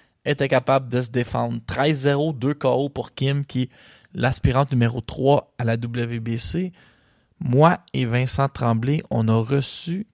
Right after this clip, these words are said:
Kim Clavel pour un épisode de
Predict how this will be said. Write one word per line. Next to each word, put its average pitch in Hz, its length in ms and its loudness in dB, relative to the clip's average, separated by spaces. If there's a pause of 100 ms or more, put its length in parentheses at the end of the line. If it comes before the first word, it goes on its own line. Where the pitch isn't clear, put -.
Kim 131 240 -4
Clavel 131 760 -4 (1200)
pour 117 240 2
un 117 100 0
épisode 123 640 -2
de 117 300 0